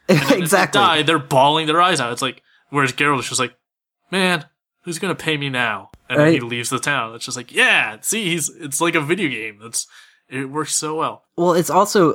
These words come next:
Speaker 1: the thing that makes it so tough with Final Fantasy fifteen. I feel like I barely know what's going on. And I remember when I spoke with, uh, I think it was you and A J, where I was saying there was a collector's edition that comes with that movie. I feel like I really wish I could see that full C G I movie to know what the hell's going on. It's just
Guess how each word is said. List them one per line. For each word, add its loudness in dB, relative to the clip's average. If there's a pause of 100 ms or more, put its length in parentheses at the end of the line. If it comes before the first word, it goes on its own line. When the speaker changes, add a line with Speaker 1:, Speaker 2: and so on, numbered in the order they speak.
Speaker 1:
the 0
thing 2
that 6
makes 2
it -2
so 2
tough 0
with 2
Final 2
Fantasy 0
fifteen. 0
I 2
feel 0
like 2
I 4
barely 4
know 6
what's 2
going 4
on. 6
And 4
I 4
remember 4
when 4
I 4
spoke -2
with, 2
uh, 4
I -6
think -2
it 4
was 0
you 6
and 4
A 4
J, 4
where 4
I 2
was -4
saying 2
there 4
was 2
a 0
collector's 0
edition 2
that 2
comes 0
with -2
that 2
movie. 4
I 2
feel 0
like 0
I 2
really 4
wish 4
I 2
could 0
see 2
that 4
full 4
C 2
G 2
I 6
movie 4
to 4
know 4
what 4
the 0
hell's 4
going 2
on. 4
It's -4
just -4